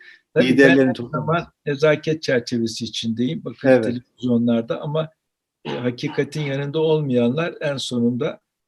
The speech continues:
Speaker 1: e, gürültü yaparak, e, tartışmayı, e, nezaket dışına çıkartıyorlar.
Speaker 2: Evet.
Speaker 1: O
Speaker 2: Umarım
Speaker 1: dost-
Speaker 2: yine o eski günlere tekrar döneriz ve liderleri bir
Speaker 1: Evet.
Speaker 2: arada olacağı.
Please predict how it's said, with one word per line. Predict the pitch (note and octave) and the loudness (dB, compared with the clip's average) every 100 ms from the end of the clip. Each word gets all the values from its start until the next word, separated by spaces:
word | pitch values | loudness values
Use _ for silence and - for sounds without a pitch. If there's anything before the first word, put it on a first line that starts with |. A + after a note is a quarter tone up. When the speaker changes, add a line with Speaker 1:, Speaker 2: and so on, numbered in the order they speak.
| - | -12
Speaker 1:
e, | D#2 D#2 D#2+ E2 G2 F#2+ D#2 D2+ | -8 -6 -6 -8 -10 -10 -12 -10
gürültü | C3+ C3+ B2 D#3+ | -6 -6 -6 -2
yaparak, | C#3+ - A#2+ A2 A2 _ | -2 2 0 0 -4 _
e, | B3+ - A2+ - | -14 -12 -14 -8
tartışmayı, | A#2+ A#2 - - A#2+ A2+ A2+ A2+ _ _ - | -6 -6 -10 -10 -4 -2 -2 -4 _ _ -16
e, | A#2+ A#2 E3 _ | -14 -14 -18 _
nezaket | - - A#2 A2+ A2+ A2 A#2+ A#2 | -14 -6 -6 -2 -4 -4 -8 -8
dışına | A2+ - A#2 A2 | -10 -6 -6 -8
çıkartıyorlar. | - - A#2 A2 A2+ A2 | -10 -6 -6 -6 -8 -8
Speaker 2:
Evet. | - _ - | -10 _ -16
Speaker 1:
O | - A#2 | -10 -2
Speaker 2:
Umarım | F3 A#3 A#3 | 4 4 4
Speaker 1:
dost- | G3 | 2
Speaker 2:
yine | G3+ G#3 | 2 4
o | G3+ G3+ | 4 6
eski | F#3 F#3 - G3+ | 6 6 4 0
günlere | E3+ E3 D#3+ D#3 D#3 D3 | 2 2 4 4 4 2
tekrar | D#3 D#3 D#3+ C#3+ | -2 2 2 4
döneriz | D3 E3+ E3+ E3 | 4 4 2 2
ve | D3+ | 4
liderleri | C#3+ D#3 D#3 D3 D3 D#3+ E3+ B2 - | 6 6 6 6 6 6 4 -2 2
bir | D3 | 6
Speaker 1:
Evet. | D3 | 8
Speaker 2:
arada | C#3 A2+ D3 D3+ C#3+ - | 6 4 2 2 -2 -2
olacağı. | C3 B2+ C3+ D#3 | -2 2 2 0